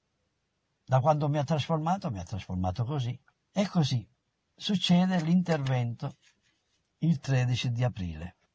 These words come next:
Finito l'intervento, la stessa sera mi vedono alzare.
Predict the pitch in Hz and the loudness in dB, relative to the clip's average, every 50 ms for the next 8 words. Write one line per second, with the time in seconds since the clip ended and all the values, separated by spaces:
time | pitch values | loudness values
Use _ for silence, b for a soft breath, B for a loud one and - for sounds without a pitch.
0 | _ _ _ _ _ 170 180 220 240 185 214 202 185 170 165 143 214 226 214 190 | _ _ _ _ _ 8 8 8 8 4 4 6 6 6 6 6 4 0 2 0
1 | 208 220 226 226 208 247 247 - - _ _ _ _ _ _ _ _ _ _ _ | -2 -2 -2 -4 -4 -4 -4 -4 -4 _ _ _ _ _ _ _ _ _ _ _
2 | _ _ _ _ _ _ _ _ _ _ _ _ - 151 139 - 220 185 - 220 | _ _ _ _ _ _ _ _ _ _ _ _ 0 0 2 2 2 4 4 4
3 | 185 - 208 208 208 214 208 208 196 185 175 196 185 185 185 170 165 143 - - | 4 4 2 2 2 0 0 0 0 0 0 2 2 4 4 6 4 4 4 2
4 | 131 110 104 92 85 82 - _ | 2 2 2 2 -2 -6 -12 _